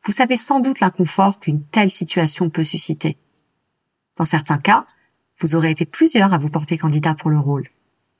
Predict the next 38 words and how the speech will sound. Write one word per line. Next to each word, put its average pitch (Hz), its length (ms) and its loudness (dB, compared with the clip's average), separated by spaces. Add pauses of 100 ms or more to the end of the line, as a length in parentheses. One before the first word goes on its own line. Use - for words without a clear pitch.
(120)
Et 147 240 2
selon 175 340 2
les 160 160 2
entreprises, 202 580 0 (560)
il 151 120 0
peut 170 120 2
même 214 260 6
y 165 100 4
avoir 147 280 2
eu 233 60 4
un 180 100 2
processus 160 520 0
de 139 80 -2
sélection 151 580 -2 (460)
entre 160 260 0
vous 170 300 -2 (340)
et 175 60 2
vos 151 100 0
collègues. 156 460 -6 (1120)
Si - 160 0
vous 202 160 4
avez 160 200 2
été 151 140 -2
sélectionné, 165 640 0 (520)
votre 185 260 2
joie 254 220 6
a 226 100 6
peut-être 277 560 0
été 190 180 2
teintée 185 360 2
d'une 175 180 2
certaine 170 400 0
crainte - 540 0
des 160 80 2
réactions 156 380 -2
de 151 60 -2
vos 156 80 0
collègues. 151 440 -4